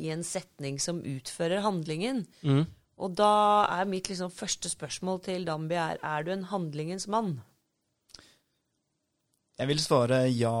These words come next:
Speaker 3: på det. Jeg får det gjort hvis ingen andre gjør det.
Speaker 2: Mhm.
Speaker 1: Og det er jo det som mangler, ikke sant? At ingen andre gjør det.
Speaker 2: Hvis alle andre hadde gjort det.
Speaker 1: Mm.
Speaker 3: Mm, nemlig.
Speaker 1: Jo, men, eh, ikke sant? Det er veldig mange ting vi kunne fått gjort hvis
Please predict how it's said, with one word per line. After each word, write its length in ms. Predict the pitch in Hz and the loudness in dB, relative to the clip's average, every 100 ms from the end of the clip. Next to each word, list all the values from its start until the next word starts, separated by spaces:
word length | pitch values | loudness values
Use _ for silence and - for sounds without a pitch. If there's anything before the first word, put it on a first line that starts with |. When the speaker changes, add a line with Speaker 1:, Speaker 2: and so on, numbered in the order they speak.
| 117 | -2
Speaker 3:
på 240 | - 123 | -2 -2
det. 200 | 120 113 113 107 _ | 0 0 -2 -4 _
Jeg 160 | - 127 | -16 -4
får 160 | 135 156 | 0 2
det 60 | 151 | 4
gjort 360 | 131 131 - 127 | 2 0 -6 -4
hvis 200 | 127 - | -4 0
ingen 320 | 131 117 117 | 0 0 0
andre 280 | 113 107 110 | -2 -2 0
gjør 240 | 113 101 104 | 0 0 -2
det. 40 | 113 - _ _ _ _ _ _ _ _ | -6 -10 _ _ _ _ _ _ _ _
Speaker 2:
Mhm. 220 | 151 131 180 _ _ | -4 -4 -4 _ _
Speaker 1:
Og 100 | 196 | -2
det 80 | 202 | 4
er 100 | 226 185 | 6 6
jo 60 | |
det 100 | 170 | 4
som 140 | 170 196 | 0 -2
mangler, 300 | 190 156 170 | -2 -2 -4
ikke 160 | 233 214 | -6 -6
sant? 220 | 214 214 | -6 -4
At 80 | 196 | -2
ingen 220 | 202 180 | -2 0
andre 240 | 180 165 165 | -2 -2 -2
gjør 120 | 139 | -2
det. 120 | 214 233 _ _ _ _ | -4 -8 _ _ _ _
Speaker 2:
Hvis 180 | 147 - | -2 0
alle 200 | - 156 120 | -2 0 0
andre 160 | 123 127 | 2 2
hadde 120 | 127 | 2
gjort 140 | 110 | 0
det. 80 | 156 156 _ _ _ | -2 -2 _ _ _
Speaker 1:
Mm. 220 | 87 190 165 214 170 | -10 -8 -8 -10 -6
Speaker 3:
Mm, 260 | 196 156 143 | -2 0 2
nemlig. 260 | 170 120 135 _ - | 2 0 -4 _ -2
Speaker 1:
Jo, 140 | 285 453 440 | 0 2 0
men, 160 | 339 320 | -2 -2
eh, 380 | 311 285 277 233 | -2 -2 -2 -4
ikke 100 | 240 | -4
sant? 160 | 254 | -2
Det 60 | 254 | 2
er 60 | 247 | 2
veldig 140 | 202 247 | 2 2
mange 220 | 330 226 | 0 -2
ting 600 | - 185 180 180 180 180 | -4 -4 -2 -2 -2 -4
vi 140 | 180 185 | 0 -2
kunne 220 | 170 175 170 | -2 -6 -6
fått 200 | 170 165 | -8 -8
gjort 240 | 156 - | -10 -10
hvis 220 | 160 160 | -8 -4